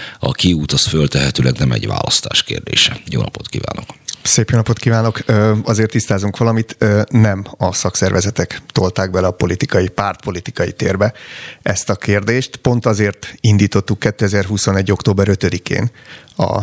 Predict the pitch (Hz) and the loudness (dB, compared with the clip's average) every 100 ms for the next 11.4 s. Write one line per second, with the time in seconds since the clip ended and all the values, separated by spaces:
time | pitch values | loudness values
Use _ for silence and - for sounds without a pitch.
0 | - 101 92 90 - - 92 92 92 90 | -4 -2 0 0 0 -2 -2 -2 -4 -2
1 | 90 90 95 - 98 90 95 92 92 87 | -2 -2 -4 -2 -2 0 0 2 0 0
2 | 92 - - - - - 92 90 87 90 | -2 -2 -4 -6 -6 -2 0 0 -2 -2
3 | - - - 98 95 95 - 107 113 113 | -4 -8 -4 0 2 0 2 2 0 2
4 | 131 127 - - - - - - - - | 0 0 -8 -20 -18 -16 -16 -18 -20 -8
5 | - 113 127 110 113 113 107 - 110 - | -2 0 0 2 2 4 2 0 0 0
6 | - 113 107 101 101 95 98 98 95 95 | 0 2 2 2 2 2 2 2 2 0
7 | - 107 110 104 - 98 92 - - 92 | 0 -2 0 -2 0 0 0 -2 0 0
8 | - 87 90 90 90 92 90 90 - 98 | 2 0 0 0 0 0 0 0 0 -4
9 | - 101 92 104 - 110 110 101 101 - | -2 -2 0 -2 2 2 4 2 0 -2
10 | 92 107 113 101 92 104 92 - - 92 | -4 -2 0 2 2 2 0 0 -4 -4
11 | - - - | -8 -12 -16